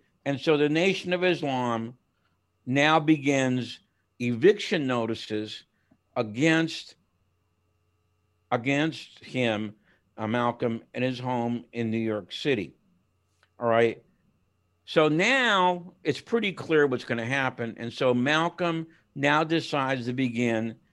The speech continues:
his own mosque in New York City, okay, called the Muslim Mosque, all right? And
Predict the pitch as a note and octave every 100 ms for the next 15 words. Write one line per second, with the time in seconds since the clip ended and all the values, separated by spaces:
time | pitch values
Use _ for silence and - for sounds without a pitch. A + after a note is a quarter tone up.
0 | _ _ C3+ B2 - C#3 D#3+ F3+ G3+ G3
1 | E3 - G#2 G#2 G#2 F2+ - - - _
2 | _ _ - A#2 A#2 A2+ G#2+ F#2+ - -
3 | A2 D2+ - _ _ _ _ - A2+ A2
4 | A2+ A2 G#2+ _ _ - C3 B2 A#2+ A#2
5 | A#2 A#2 A2 A2+ A2 A#2 A#2+ G2 - -
6 | _ _ _ _ A2+ G#2+ A2+ G#2+ _ _
7 | _ _ - D3+ D3 C#3+ C3